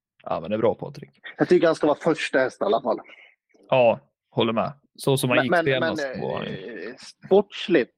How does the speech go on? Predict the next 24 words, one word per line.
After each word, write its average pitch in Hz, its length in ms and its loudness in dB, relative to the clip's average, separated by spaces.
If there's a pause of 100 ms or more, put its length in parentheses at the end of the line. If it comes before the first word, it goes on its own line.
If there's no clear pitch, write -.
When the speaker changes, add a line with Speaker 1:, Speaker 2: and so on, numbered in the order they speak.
Speaker 2:
så - 160 -2
vore 135 300 2
det 127 60 2
roligast 143 480 0
om 123 140 -4
Jovelity 123 640 2
vann 120 240 0
med 117 160 -4
fyrtio - 360 -2
meter. 117 440 -4
Speaker 1:
<laughs> - 60 -20 (1000)
Ja. 127 320 4
Speaker 2:
Och - 60 2
bara 120 380 0
utklassa 123 580 0
dem 113 140 0
och 120 100 -4
sen 117 160 -4
ska - 160 -2
de 117 60 -2
vara 120 120 0
med 120 100 2
i - 20 2
Elitloppet. 117 580 -2